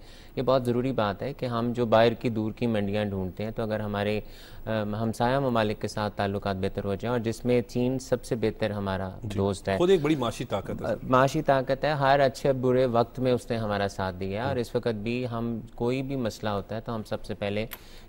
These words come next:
Speaker 1: चीन ही की तरफ देखते हैं और चीन आगे बढ़ता है हमें उस मुश्किल से
Speaker 2: हमेशा
Speaker 1: निकालने के
Speaker 2: मुखलिस
Speaker 1: लिए।
Speaker 2: दोस्त का किरदार भी
Speaker 1: चाहे
Speaker 2: है।
Speaker 1: हमारे, अ, इंटरनेशनली हो, चाहे वो हमारे नेशनली इश्यूज हों, चीन आगे आता है।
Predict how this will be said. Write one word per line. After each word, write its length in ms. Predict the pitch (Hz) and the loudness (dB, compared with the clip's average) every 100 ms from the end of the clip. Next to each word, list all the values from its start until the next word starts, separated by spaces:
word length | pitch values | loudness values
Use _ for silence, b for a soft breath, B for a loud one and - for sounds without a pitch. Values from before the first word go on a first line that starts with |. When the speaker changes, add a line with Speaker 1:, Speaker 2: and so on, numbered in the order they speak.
| - | -2
Speaker 1:
चीन 220 | 143 147 | 2 4
ही 80 | 135 | 2
की 80 | 131 | 2
तरफ 200 | 117 104 | 2 0
देखते 360 | 101 98 - | 0 -2 -2
हैं 80 | 120 | -2
और 60 | 131 | 0
चीन 280 | 131 131 | 0 0
आगे 220 | 120 107 120 | 0 2 2
बढ़ता 360 | 104 101 117 | 2 0 2
है 100 | 113 | 2
हमें 220 | 107 101 | 2 2
उस 160 | 101 - | 0 0
मुश्किल 280 | 98 - 104 | -4 -2 -4
से 120 | 104 | -2
Speaker 2:
हमेशा 140 | 104 | 2
Speaker 1:
निकालने 200 | 131 98 | 2 4
के 80 | 127 | 4
Speaker 2:
मुखलिस 200 | 101 135 | 2 0
Speaker 1:
लिए। 80 | 107 | 2
Speaker 2:
दोस्त 200 | 120 160 | 0 0
का 60 | 143 | -2
किरदार 340 | 113 98 95 | -2 0 0
भी 40 | |
Speaker 1:
चाहे 440 | 92 135 139 143 160 | 4 8 8 6 4
Speaker 2:
है। 100 | 170 | 2
Speaker 1:
हमारे, 480 | 139 120 120 135 143 | 2 2 2 4 2
अ, 60 | - 113 117 110 | 0 0 0 0
इंटरनेशनली 760 | 117 113 110 101 101 135 143 156 | -2 0 2 0 0 -2 -2 0
हो, 240 | 151 156 | 2 0
चाहे 300 | 147 139 139 | 2 2 4
वो 200 | 135 135 | 4 2
हमारे 440 | 160 123 107 101 123 | 0 -2 0 0 2
नेशनली 480 | 90 - 113 117 | 0 -2 -2 0
इश्यूज 320 | 104 - 107 98 | -2 -2 -4 -4
हों, 160 | 117 | -6
चीन 280 | 139 - 101 | -6 -6 -6
आगे 220 | 90 90 | -6 -8
आता 240 | 95 92 | -12 -10
है। 80 | 95 | -10